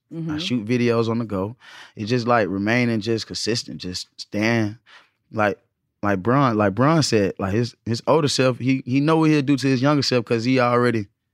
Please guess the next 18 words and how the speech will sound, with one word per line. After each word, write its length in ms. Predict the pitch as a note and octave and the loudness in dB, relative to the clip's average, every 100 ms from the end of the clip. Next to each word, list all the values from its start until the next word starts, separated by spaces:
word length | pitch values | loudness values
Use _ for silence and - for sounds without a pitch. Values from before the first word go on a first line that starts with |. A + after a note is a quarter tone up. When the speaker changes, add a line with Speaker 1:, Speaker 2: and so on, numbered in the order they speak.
| _ | _
Speaker 1:
you 100 | C3 | -2
know 60 | B2+ | 2
what 40 | B2+ | 2
I'm 60 | |
saying? 180 | A#2 B2 | 0 0
He, 160 | B2 A#2+ | 0 0
he 160 | A2+ | -4
putting, 260 | A#2 C3+ B2+ | -2 0 2
he 120 | A#2 | 0
putting 240 | A2+ C3 B2 | -2 -2 -2
them 80 | A#2 | -2
together. 300 | G#2+ C3+ A#2+ | 0 2 2
He 60 | |
putting 220 | A2+ B2 | 0 0
it 60 | A2 | 0
together 320 | G#2+ A#2+ G#2+ | 0 2 2
mentally 420 | A2 C3+ C3 B2+ - | 4 2 2 0 2
and 480 | C3+ C#3 C3 A#2+ | 2 4 4 2